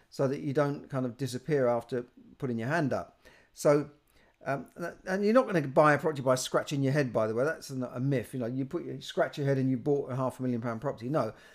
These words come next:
they, they would normally know who's bidding in the room. Auctioneers are not stupid. You know, they, just 'cause someone goes like that, it doesn't mean, or they, they wave to their friend, it doesn't mean, you know, you, you've accepted it, you've bought a property, uh, in, in theory anyway.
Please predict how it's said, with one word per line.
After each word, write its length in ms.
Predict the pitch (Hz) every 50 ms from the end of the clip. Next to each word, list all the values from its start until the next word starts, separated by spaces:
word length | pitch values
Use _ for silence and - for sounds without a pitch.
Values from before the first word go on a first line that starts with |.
| - _ _ _ _ _
they, 280 | 170 165 180 170 - - - -
they 100 | 175 165
would 160 | 160 160 151
normally 300 | 185 202 185 170 156 147
know 220 | 147 151 147 143
who's 200 | 135 139 135 120
bidding 360 | 101 - 147 143 117 135 127 127
in 140 | 127 120
the 80 | 120 120
room. 420 | 113 127 139 139 131 131 131 127 - _ _ - - _ _ _ -
Auctioneers 420 | - 175 170 - 156 151 143 127 127
are 40 |
not 200 | 131 131 131 -
stupid. 460 | - - - 160 147 143 139 127 110 120
You 80 | 123
know, 100 | 123 123
they, 160 | 120 131 135
just 240 | 135 - - 143 -
'cause 120 | - 135 -
someone 280 | 143 131 131 127 123
goes 200 | 117 127 123 117
like 220 | 131 123 123 - -
that, 200 | 156 143 123 -
it 60 | -
doesn't 240 | 156 139 120 135 131
mean, 240 | 131 131 127 123 - - _ _ -
or 160 | - 131 131
they, 220 | 135 135 135 - - - _ _
they 120 | - 135 139
wave 280 | 135 151 147 143 123
to 100 | - 123
their 120 | 127 131 120
friend, 300 | - - 165 143 127 127
it 80 | 131
doesn't 240 | 127 156 131 135 139
mean, 280 | 139 135 131 131 131 127 - - - _ _ _ _ _ _
you 80 | 143 131
know, 80 | 127
you, 200 | 120 120 123 131
you've 200 | - 139 135 120
accepted 480 | 139 139 - - 143 139 - - 131 127
it, 120 | 127 - - - 170
you've 180 | 135 117 117
bought 220 | - 147 139 127 -
a 40 |
property, 520 | - - 151 151 123 117 - 117 98 90 - - - _ _ _ _ _ _ _ _ _ _ _ _ - - - _
uh, 180 | - 139 127 131 -
in, 160 | 143 135 135
in 140 | 139 131 123
theory 360 | - - 170 143 110 110 120
anyway. 340 | 131 127 113 101 98 101